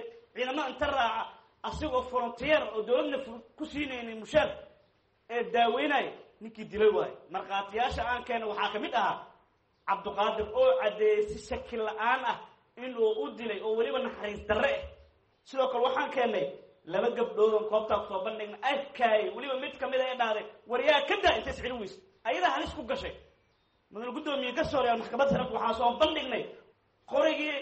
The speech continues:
canshuurtii asaga laga qaaday ayaa lagu dilay, waana soo bandhignay, goobjoog ayuu yahay, qorig waa uu yaalaa.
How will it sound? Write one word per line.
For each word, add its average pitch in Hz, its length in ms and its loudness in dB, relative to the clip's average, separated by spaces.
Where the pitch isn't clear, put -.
canshuurtii 254 1040 -6
asaga 269 340 -2
laga 277 320 2
qaaday 247 380 0
ayaa 254 240 8
lagu 262 180 0
dilay, 226 280 -4
waana 240 200 0
soo 233 200 2
bandhignay, 226 420 -2
goobjoog 226 400 0
ayuu 226 240 -4
yahay, 202 160 2
qorig 214 200 0
waa 220 120 -2
uu 214 120 -8
yaalaa. 156 320 2